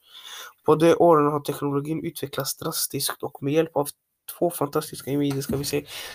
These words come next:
skillnaden mellan olika årtionden, hur media påverkar och tog del i deras liv.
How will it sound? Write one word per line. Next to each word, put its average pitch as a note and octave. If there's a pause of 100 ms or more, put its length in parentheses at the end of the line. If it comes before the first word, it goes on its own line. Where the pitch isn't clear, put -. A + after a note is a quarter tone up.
skillnaden C3+
mellan A2+
olika C#3+
årtionden, C#3
hur C#3+
media C#3
påverkar C#3
och C#3+
tog -
del C3+
i -
deras -
liv. F3